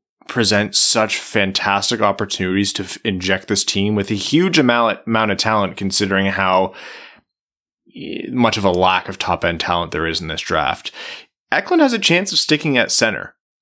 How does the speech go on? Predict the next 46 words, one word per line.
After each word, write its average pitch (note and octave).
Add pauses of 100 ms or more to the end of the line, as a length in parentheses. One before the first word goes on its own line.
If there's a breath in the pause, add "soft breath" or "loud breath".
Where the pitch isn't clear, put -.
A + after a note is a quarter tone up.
(260 loud breath)
Even C4
if -
Kent F#3+
Johnson D3
doesn't B2
stick B2
at G2
center, A#2
but F#2+
he A#2
pans G#2+
out G2+
as F#2+
a F2+
player, G2+
you G2
have G2+
probably F#2+
the F2+
most F2+
skilled F2+
player F2+
in F2
the F2
draft. G#2 (300 loud breath)
And D#3+
Wallstedt F3+
could D#3+
be D#3+
the C#3
next C#3
top C3
ten B2+
goalie A#2+
in A2+
the G#2+
N G#2+
H G#2+
L A2
to F#2+
be G2
drafted G2
in F#2
the F#2
first F#2+
round. F2+